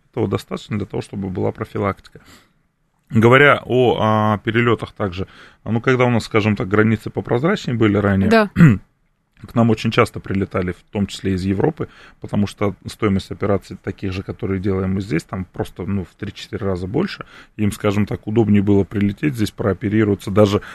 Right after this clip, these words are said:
Speaker 1: а, скажем, жить в отеле пять звезд, при этом прооперироваться, и остались бы еще деньги.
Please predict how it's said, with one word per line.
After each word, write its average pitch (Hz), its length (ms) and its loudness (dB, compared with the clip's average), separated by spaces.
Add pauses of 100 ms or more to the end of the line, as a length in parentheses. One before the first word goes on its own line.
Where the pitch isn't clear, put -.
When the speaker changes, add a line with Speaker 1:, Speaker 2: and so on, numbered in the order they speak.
(160)
Speaker 1:
а, 101 540 6
скажем, 104 460 2
жить 120 320 4
в 120 40 8
отеле 117 320 4
пять 113 240 4
звезд, 131 360 0
при 123 140 4
этом 110 200 0
прооперироваться, 113 1080 2
и 107 180 -2
остались 104 420 0
бы 104 140 -2
еще - 160 -4
деньги. 107 380 0